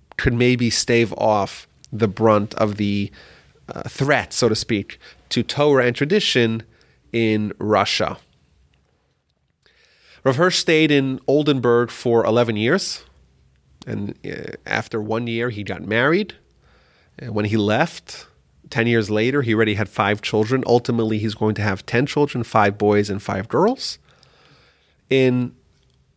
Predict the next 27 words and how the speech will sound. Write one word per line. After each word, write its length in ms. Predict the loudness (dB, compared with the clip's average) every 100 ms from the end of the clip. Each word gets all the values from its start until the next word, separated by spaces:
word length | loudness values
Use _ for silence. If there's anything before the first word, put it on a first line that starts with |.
| _ _ _ _ _ _ _
Eighteen 300 | -2 2 0
forty-one, 460 | 2 2 2 2 2
he 60 | 2
becomes 300 | 0 -2 -2
the 60 |
chief 320 | -2 -2 2
rabbi 280 | 2 4 4
of 200 | 2 0 0
Emden. 460 | 2 2 0 -4
This 180 | -6 -6
is 100 | -4
a 60 | -2
much 240 | -2 -2
larger 320 | 0 2 2
community, 580 | 0 -2 0 0 -2 -6 -12 _ _ _ -20 -12 -4
but 140 | 0
by 100 | 2
that 220 | 2 0
time, 600 | 0 0 2 2 0 -4 -12 _ _ _ _
he's 300 | -6 -2 2
already 280 | 4 4 2
stirred 380 | 0 2 2 2
the 80 | -2
pot, 300 | 0 0 2
so 100 | 0
to 80 | -2
speak, 380 | -2 -2 -4